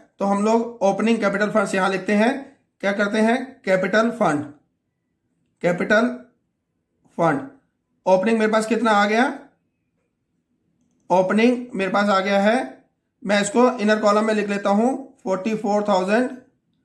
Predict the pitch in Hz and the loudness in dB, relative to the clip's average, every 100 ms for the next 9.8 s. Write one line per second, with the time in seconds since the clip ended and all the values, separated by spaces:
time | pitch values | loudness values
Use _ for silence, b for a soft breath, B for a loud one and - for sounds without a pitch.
0 | _ _ _ _ 170 185 196 196 190 175 | _ _ _ _ -2 0 0 0 -2 -4
1 | 170 160 - 139 123 - _ _ _ _ | -2 -4 -2 -4 -4 -12 _ _ _ _
2 | _ _ _ _ _ _ _ _ _ _ | _ _ _ _ _ _ _ _ _ _
3 | _ _ _ _ 202 208 240 247 254 240 | _ _ _ _ 0 2 2 2 2 0
4 | - - _ _ - 208 220 233 214 202 | -4 -20 _ _ 0 2 2 2 0 -2
5 | 214 233 233 214 226 247 185 190 196 220 | 2 2 2 -2 0 0 0 -2 0 0
6 | 269 - 247 247 320 320 - _ 165 202 | 0 -2 -2 0 -2 -4 -12 _ -4 0
7 | 233 262 226 220 240 226 214 185 175 208 | 0 0 -2 -2 -2 -2 -2 0 0 0
8 | 214 208 220 202 208 226 214 226 214 - | 0 2 2 2 4 4 2 4 2 4
9 | 214 208 208 214 226 269 269 | 0 2 2 4 4 2 -2